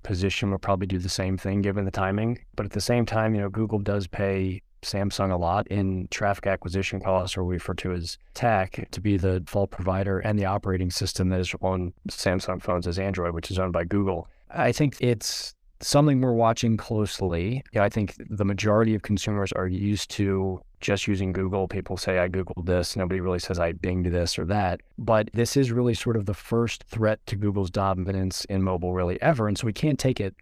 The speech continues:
lightly. It is still new, but we can't take it lightly. And I think the concern here is when you know, your market share is as high as Google's is, and you essentially are the market, you know, just small changes on the margin, if consumers do start to switch, can actually eat into your growth fairly quickly. So,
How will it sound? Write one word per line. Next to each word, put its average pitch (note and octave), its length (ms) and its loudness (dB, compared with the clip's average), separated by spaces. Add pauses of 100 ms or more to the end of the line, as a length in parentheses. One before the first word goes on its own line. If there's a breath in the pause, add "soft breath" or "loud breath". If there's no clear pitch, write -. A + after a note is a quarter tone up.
lightly. C3 480 2
It A2+ 80 -2
is C#3+ 140 2
still A2+ 260 0
new, A2+ 180 2
but F#2+ 80 -2
we G2+ 80 0
can't G#2+ 240 -4
take G#2 160 -2
it G2 80 0
lightly. G#2+ 400 2
And G#2+ 80 0
I G#2+ 40 0
think B2+ 200 0
the A#2+ 80 -2
concern E3 400 2
here B2 220 4
is G#2+ 140 0
when A2+ 300 2 (360)
you - 40 0
know, A2+ 140 6 (120)
your B2 100 2
market B2+ 400 4
share A#2 260 2
is A#2 240 -2
as G#2 160 0
high A2+ 380 4
as G2 140 0
Google's G#2+ 440 2
is, A2+ 260 4
and G2+ 100 -2
you G#2 80 0
essentially G#2 440 2 (120)
are G#2+ 240 6
the F#2+ 100 2
market, F#2+ 480 2 (220)
you A2+ 100 2
know, G2 240 4
just C3 240 2
small A#2+ 320 4
changes A2 480 2
on G2+ 140 2
the F#2 80 0
margin, G2 800 2 (120)
if F#2 260 0
consumers G#2+ 400 0
do A2 140 0
start G2+ 280 0
to F#2+ 100 -4
switch, G#2+ 320 0
can A2 120 -2
actually G2+ 320 0
eat G2 120 0
into F#2 180 0
your F2+ 120 -2
growth F2+ 460 0
fairly F2+ 340 0
quickly. C2 420 -4
So, F2+ 340 0